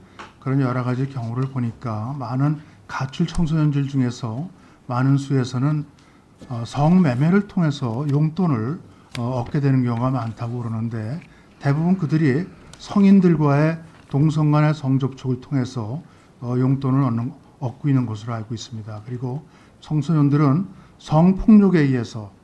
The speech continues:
그리고 물리적인 강압에 의해서 또 일부는 호기심에 의해서 이러한 동성 간의 성접촉을 많이 하는 것으로 알고 있습니다.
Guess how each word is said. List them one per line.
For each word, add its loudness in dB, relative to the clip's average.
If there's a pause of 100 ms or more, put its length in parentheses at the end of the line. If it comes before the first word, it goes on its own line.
(120)
그리고 -4 (240)
물리적인 6
강압에 0
의해서 -2 (340)
또 -2
일부는 2 (400)
호기심에 8
의해서 0
이러한 -2 (280)
동성 2
간의 2
성접촉을 -4 (260)
많이 -2
하는 -4
것으로 -8
알고 -10
있습니다. -14